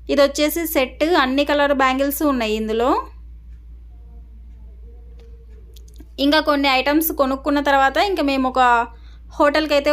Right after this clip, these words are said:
వచ్చాము టిఫిన్ తినడానికి. ఎర్లీ మార్నింగే లేచి రెడీ అయిపోయి టెంపుల్కి వెళ్ళాము. ఇంకా టెంపుల్లో దర్శనం అయిపోయి బయట కొంచెం షాపింగ్ చేసుకొని ఇంకా తినడానికి అయితే వచ్చేసాము. ఇంకా మేము తీసుకున్న ఐటమ్స్ అయితే ఇది అట్టు,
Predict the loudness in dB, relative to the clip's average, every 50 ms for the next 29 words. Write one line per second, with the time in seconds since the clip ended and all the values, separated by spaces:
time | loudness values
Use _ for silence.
0 | 2 2 2 0 0 -2 0 0 0 0 2 2 2 2 0 -2 -2 -2 0 0
1 | 0 0 0 2 2 0 0 0 -4 -4 -4 -4 -4 -4 -8 -14 -18 -20 -20 -20
2 | -20 -20 -20 -20 -20 -20 -20 -18 -10 -2 0 0 2 2 2 2 4 4 4 4
3 | 4 4 4 4 4 4 4 4 4 4 2 2 2 4 4 4 2 4 4 2
4 | 2 2 0 -2 0 0 0 0 0 0 -2 -2 -2 0 0 0 2 2 0 0
5 | 0 -2 -2 -2 -4 -6 -14 -20 -20 -20 -20 -20 -20 -20 -20 -20 -20 -20 -20 -20
6 | -20 -20 -10 -4 0 2 2 2 2 2 2 2 2 2 2 2 2 2 2 0
7 | 2 2 0 2 2 2 0 0 0 0 0 0 2 2 2 2 2 2 0 0
8 | 0 0 0 0 -2 -2 -2 0 0 2 2 2 0 0 0 2 2 0 0 0
9 | -2 -2 0 0 0 0 0 0 0 0 0 0 2 2 2 2 2 0 -2 0
10 | 0 0 0 0 0 -2 -2 -2 -2 -2 -2 -2 0 0 0 0 0 -4 -8 -16
11 | -20 -20 -20 -20 -20 -20 -20 -20 -20 -20 -20 _ _ _ _ -20 -20 -20 -20 -20
12 | -20 -10 -4 0 0 2 4 4 2 2 2 2 0 0 0 0 0 2 4 4
13 | 4 2 2 2 2 2 2 2 0 0 2 2 2 4 4 2 2 2 0 0
14 | 0 -2 -2 -4 -4 -4 -4 -4 -4 -2 -2 0